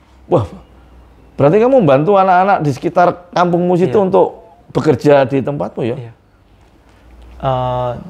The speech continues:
Speaker 2: contoh aja, Pak, di Tambak Asri,
Speaker 1: Heeh.
Speaker 2: Pak R T-nya sampai dulu Tambak Asri itu kan terkenal,
Speaker 1: Oh iya,
Speaker 2: iya,
Speaker 1: daerah,
Speaker 2: gitu. Sekarang
Speaker 1: daerah Kremil, daerah hitam juga.
Speaker 2: Sekarang terkenal
Speaker 1: Heeh.
Speaker 2: dengan Mafia Pentol, gitu.
Speaker 1: Sekarang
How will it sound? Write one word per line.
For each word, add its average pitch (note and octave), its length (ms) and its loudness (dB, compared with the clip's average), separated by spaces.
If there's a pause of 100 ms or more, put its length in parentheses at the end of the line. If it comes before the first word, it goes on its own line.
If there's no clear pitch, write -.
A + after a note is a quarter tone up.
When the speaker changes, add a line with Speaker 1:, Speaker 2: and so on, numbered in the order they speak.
(200)
Speaker 2:
contoh C3+ 260 -4
aja, - 220 -4
Pak, D3+ 160 -6 (1400)
di C3+ 140 0
Tambak A#2+ 360 -4
Asri, D3+ 320 -10
Speaker 1:
Heeh. C#3 240 -10
Speaker 2:
Pak A2+ 100 -6
R B2 120 -4
T-nya C3 180 -10
sampai B2 320 -10 (400)
dulu E3 480 -4 (380)
Tambak B2+ 320 -6
Asri D3 320 -6
itu F3 300 -10
kan E3 180 -6
terkenal, D3 480 -6
Speaker 1:
Oh B2+ 80 4
iya, E3 160 6
Speaker 2:
iya, C#3 360 2 (100)
Speaker 1:
daerah, A#2+ 360 2
Speaker 2:
gitu. B2 140 -6 (160)
Sekarang - 180 -16
Speaker 1:
daerah C3 160 4
Kremil, E3 480 2 (300)
daerah A2+ 220 -4
hitam C#3 300 -2
juga. B2+ 440 -2
Speaker 2:
Sekarang C3 400 -14
terkenal B2 340 -10 (140)
Speaker 1:
Heeh. G2+ 260 -8 (140)
Speaker 2:
dengan A#2+ 220 -10
Mafia A#2 200 -10
Pentol, A#2 460 -14 (160)
gitu. - 320 -18 (1160)
Speaker 1:
Sekarang D#3+ 440 0